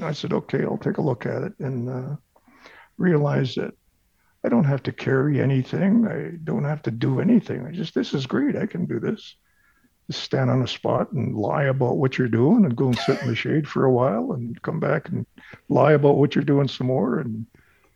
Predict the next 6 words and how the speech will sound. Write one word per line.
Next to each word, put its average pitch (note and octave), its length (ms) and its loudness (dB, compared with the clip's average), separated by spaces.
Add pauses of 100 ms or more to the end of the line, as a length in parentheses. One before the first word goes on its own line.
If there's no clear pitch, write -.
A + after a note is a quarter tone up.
(160)
eat F3+ 420 6
and, - 280 -4
uh, - 120 -6 (240)
go B2 160 4
home. F#3+ 240 10 (800)
<laughs> G#3+ 100 6